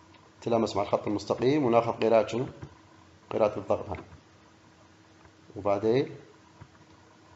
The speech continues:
ناخذ قراءة الخط المستقيم ونمشيها. طالي نقطة هنا ونقطة هنا.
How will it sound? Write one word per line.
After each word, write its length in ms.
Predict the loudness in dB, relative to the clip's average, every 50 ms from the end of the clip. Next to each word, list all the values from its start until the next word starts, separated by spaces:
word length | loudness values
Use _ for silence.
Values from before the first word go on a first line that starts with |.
| -16 -10 -6
ناخذ 280 | -4 -2 -2 -2 -4 -6
قراءة 500 | -6 -6 -4 0 0 0 0 -2 -4 -6
الخط 300 | -2 -2 -2 -2 -2 -4
المستقيم 760 | -8 -8 -10 -8 -8 -6 -4 -2 0 0 0 0 -2 -4 -6
ونمشيها. 560 | -4 -4 -4 -4 -6 -8 -10 -10 -12 -12 -14 -18 -20 -20 _ -20 -20 -20 -20 -20 -20 -20 -20 -20 _ -20 -20 -20 -20 -10 -4
طالي 200 | -2 -2 0 -2
نقطة 340 | -2 -4 -6 -8 -8 -8 -8
هنا 80 | -8 -8 -10 -12 -12 -8 -6
ونقطة 380 | -4 -2 -2 -4 -6 -6 -8 -8
هنا. 100 | -8